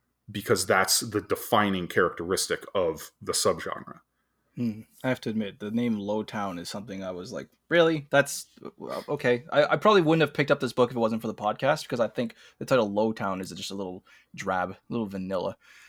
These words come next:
Speaker 2: Um, but, you
Speaker 1: Well
Speaker 2: know, I picked it up because Polanski, because I have experience
Speaker 1: Yeah.
Speaker 2: on the podcast, and I know Polan-, I'm like, "Oh, okay, I'm gonna check out an actual series by him." But, um,
Speaker 1: You know, and I
Speaker 2: based
Speaker 1: have
Speaker 2: on
Speaker 1: to
Speaker 2: the title
Speaker 1: say,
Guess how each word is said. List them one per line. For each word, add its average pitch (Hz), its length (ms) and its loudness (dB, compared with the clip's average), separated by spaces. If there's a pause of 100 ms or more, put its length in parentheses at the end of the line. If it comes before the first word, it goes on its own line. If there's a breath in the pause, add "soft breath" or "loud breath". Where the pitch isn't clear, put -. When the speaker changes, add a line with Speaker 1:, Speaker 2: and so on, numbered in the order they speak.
(300 soft breath)
Speaker 2:
Um, 73 260 0
but, - 140 2
you 160 120 8
Speaker 1:
Well 127 100 4
Speaker 2:
know, - 160 -12 (140)
I 107 80 -2
picked - 180 -2
it 131 40 2
up 117 40 2
because 120 220 0 (240)
Polanski, 120 560 2
because 120 180 0
I 104 80 2
have 120 180 0 (200)
experience - 340 4
Speaker 1:
Yeah. 110 60 -2
Speaker 2:
on 104 60 -6
the 135 40 2
podcast, 120 480 0
and 117 180 0
I 110 120 2
know 113 200 2
Polan-, 107 260 -2
I'm 113 100 0
like, 101 160 -6
"Oh, 208 200 4
okay, 147 320 2
I'm 127 140 -2
gonna 117 180 0
check 120 280 -2
out 120 100 0
an 113 80 0
actual 120 300 -2
series 226 320 -2
by 92 160 -6
him." 76 180 -12 (140)
But, - 280 -4
um, - 200 -8
Speaker 1:
You 139 160 -4
know, 208 180 -4 (180)
and 160 80 2
I 165 40 6
Speaker 2:
based 170 120 6
Speaker 1:
have - 140 4
Speaker 2:
on - 60 -2
Speaker 1:
to - 80 0
Speaker 2:
the - 40 4
title - 280 2
Speaker 1:
say, - 60 -18